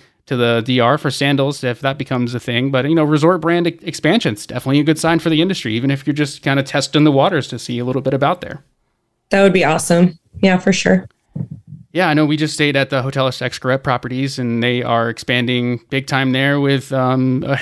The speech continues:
Speaker 1: Ex-, Xcaret Mexico is gonna expand by nine hundred rooms. Uh, Xcaret Arte is gonna expand by nine hundred rooms, and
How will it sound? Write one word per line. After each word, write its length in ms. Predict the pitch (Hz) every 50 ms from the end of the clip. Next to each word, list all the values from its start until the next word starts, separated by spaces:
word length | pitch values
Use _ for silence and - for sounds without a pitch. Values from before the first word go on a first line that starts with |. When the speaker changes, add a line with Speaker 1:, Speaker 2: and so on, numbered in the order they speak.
| - - - - _ _ 143
Speaker 1:
Ex-, 140 | 139 135 -
Xcaret 340 | - 156 143 - - 143 127
Mexico 380 | 165 170 175 - - 175 170
is 60 | 160 156
gonna 180 | 160 156 156
expand 400 | 143 147 135 - - 156 151 147
by 80 | 147 147
nine 200 | 143 139 151 156
hundred 240 | 156 151 151 143 147
rooms. 460 | 151 151 151 151 147 147 135 - -
Uh, 240 | 135 127 120 117 110 - - - -
Xcaret 360 | 147 135 - - - 123 -
Arte 280 | - 143 180 175 170 165
is 100 | 160 156
gonna 140 | 160 156 143
expand 320 | 143 - - 151 147 147
by 80 | 143 143
nine 200 | 147 143 143 139
hundred 240 | 143 139 139 139
rooms, 360 | 139 143 139 143 143 147 135 127
and 160 | 117 110